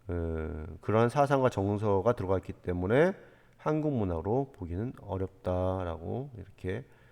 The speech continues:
볼 수가 있겠네요. 물론 논란의 여지는 있습니다. 논란의 여지는 있지만 일반적으로 봤을 때는,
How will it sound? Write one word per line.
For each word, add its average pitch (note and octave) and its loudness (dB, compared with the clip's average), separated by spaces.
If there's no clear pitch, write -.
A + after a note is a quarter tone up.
볼 F2+ -8
수가 F#2 -4
있겠네요. E2 -8
물론 B2 2
논란의 A#2 4
여지는 F#2+ 0
있습니다. - -12
논란의 F#2+ 0
여지는 G2 -4
있지만 B2+ 0
일반적으로 G2 -2
봤을 F#2 -10
때는, E3 6